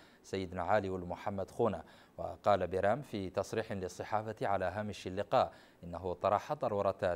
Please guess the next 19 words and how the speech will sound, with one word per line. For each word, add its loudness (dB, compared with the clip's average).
تنقية -4
الأجواء -2
من -8
خلال -2
إطلاق -4
سراح -2
المعتقلين، -4
وفي -10
مقدمتهم -2
الصحفي -4
أحمد -4
للوديعة، -2
وتوقيف -2
المتابعة 0
القضائية -2
ضد -6
المعارضين -4
في -12
الخارج. -12